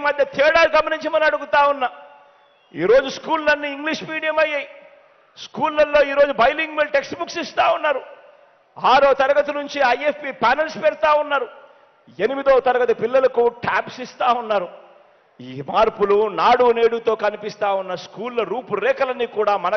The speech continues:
కళ్ళ ఎదుటే కనిపిస్తా ఉన్నాయి. మార్పు గమనించమని అడుగుతా ఉన్నా. ఒక అడ్మినిస్ట్రేషన్ పరంగా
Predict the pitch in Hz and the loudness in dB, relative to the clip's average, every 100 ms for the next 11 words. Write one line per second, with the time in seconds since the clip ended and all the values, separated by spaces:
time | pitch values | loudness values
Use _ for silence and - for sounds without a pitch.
0 | 208 208 208 202 190 185 185 165 - 175 | -2 -2 0 -4 -4 -8 -6 -8 -12 -10
1 | - 156 160 160 - _ _ _ _ _ | -6 -6 -6 -12 -20 _ _ _ _ _
2 | _ - 113 165 220 - 196 190 202 254 | _ -20 -8 0 2 2 -4 -4 -2 -4
3 | 262 262 269 277 269 277 277 277 269 - | -4 -4 -2 -4 -6 0 2 2 -2 -12
4 | - - - _ _ _ _ - 190 208 | -18 -20 -20 _ _ _ _ 0 2 4
5 | 226 233 220 220 262 233 233 247 254 233 | 4 4 2 0 -6 -6 -4 -2 -2 -2
6 | 226 262 269 | -2 -2 -2